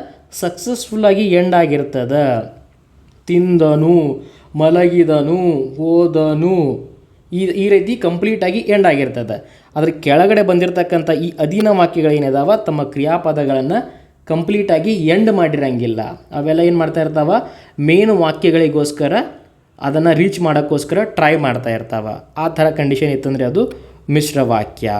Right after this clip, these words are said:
ಮಿಶ್ರ ವಾಕ್ಯಕ್ಕೆ ಇನ್ನೊಂದು ಎಕ್ಸಾಂಪಲ್ ನೋಡೋಣ. ಏನಪ್ಪ ಅದು? ರಾಮನು ಶಾಲೆಗೆ ಹೋಗುವಾಗ ಮಳೆ ಬಂದಿತ್ತು, ಅವನು ಮರಳಿ ಮನೆಗೆ ಬಂದನು.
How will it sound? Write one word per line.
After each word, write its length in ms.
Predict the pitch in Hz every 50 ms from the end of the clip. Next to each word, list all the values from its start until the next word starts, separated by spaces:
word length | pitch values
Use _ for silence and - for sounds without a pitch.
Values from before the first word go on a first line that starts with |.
| 104 - - - - - - _ - - - - - - - - - - - - - - - - - -
ಮಿಶ್ರ 300 | - - 196 196 - 220
ವಾಕ್ಯಕ್ಕೆ 440 | 208 196 175 151 - 156 139 - 220
ಇನ್ನೊಂದು 800 | 262 - - - - - - - - _ _ _ - 208 208 190
ಎಕ್ಸಾಂಪಲ್ 380 | 165 147 151 147 139 127 131 123
ನೋಡೋಣ. 240 | 120 110 107 101 98 95 - - - -
ಏನಪ್ಪ 320 | 185 180 175 - - 147
ಅದು? 280 | 143 131 139 139 139 - - - - - - - - - - - - - - - - - - - - - - - - - -
ರಾಮನು 1000 | - 123 131 135 160 190 220 226 214 190 151 131 123 139 175 220 254 269 - - - _ - - - -
ಶಾಲೆಗೆ 800 | - 147 139 147 165 190 208 196 175 139 127 117 123 135 165 220 285 - - - - - _ _ _
ಹೋಗುವಾಗ 800 | - 151 165 190 220 220 190 185 175 160 156 143 139 131 127 123 143 175 262 349 - - -
ಮಳೆ 340 | 156 156 160 165 185 214 220
ಬಂದಿತ್ತು, 920 | 180 170 165 160 156 147 139 131 131 - 208 247 285 294 - - - - _ _ _ -
ಅವನು 400 | 151 156 160 175 190 214 240 233
ಮರಳಿ 420 | - - 156 156 165 190 214 233
ಮನೆಗೆ 440 | 247 208 170 160 160 170 170 170 220
ಬಂದನು. 920 | 208 165 160 156 156 151 147 135 131 131 127 131 143 151 151 143 127 120 110